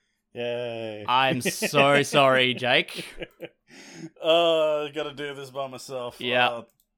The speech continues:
Speaker 1: guy who's notoriously bad at this.
Speaker 2: You can do it. All right,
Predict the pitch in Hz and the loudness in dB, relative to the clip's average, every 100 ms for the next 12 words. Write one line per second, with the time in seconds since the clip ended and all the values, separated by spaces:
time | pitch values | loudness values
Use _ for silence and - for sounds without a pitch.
0 | _ _ 117 139 139 135 139 131 139 123 | _ _ -10 -6 -4 -6 -10 -12 -12 -8
1 | 143 143 135 127 135 127 127 123 110 - | -8 -8 -10 -12 -12 -8 -6 -6 -8 -10
2 | 104 - - - 127 160 143 135 113 - | -14 -14 -16 -6 -4 -2 2 2 2 -2
3 | _ _ _ _ - 151 139 | _ _ _ _ 2 6 6